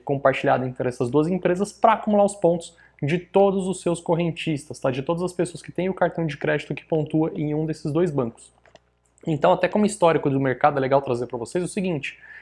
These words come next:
é, essa, a Livelo, ela já nasceu muito grande, tá? Porque ela pegou aí, é, dois dos principais bancos, é, do Brasil, tá? Então ela já tem a base de todos esses clientes,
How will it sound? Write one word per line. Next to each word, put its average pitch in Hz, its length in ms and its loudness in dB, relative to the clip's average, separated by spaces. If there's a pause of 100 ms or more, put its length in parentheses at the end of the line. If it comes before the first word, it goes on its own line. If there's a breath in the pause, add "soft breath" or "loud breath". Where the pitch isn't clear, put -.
(220 loud breath)
é, 123 460 0
essa, - 240 -8
a 156 40 2
Livelo, 170 420 2
ela 151 140 4
já 147 120 0
nasceu 170 320 -4
muito 175 340 -2
grande, 165 480 4
tá? 131 160 -4
Porque - 180 -8
ela 151 120 2
pegou 156 260 -2
aí, 147 220 -2 (320 soft breath)
é, 123 180 2
dois 143 380 4
dos 135 180 -6
principais 151 600 -2
bancos, 135 580 -2 (240 soft breath)
é, 110 220 -2
do 117 120 0
Brasil, 131 600 0 (300 soft breath)
tá? 127 120 4
Então 143 160 0
ela 147 100 4
já 175 80 4
tem 190 120 -2
a 185 80 0
base 170 380 6
de 170 100 -4
todos 185 300 -2
esses 185 240 -4
clientes, 156 600 -4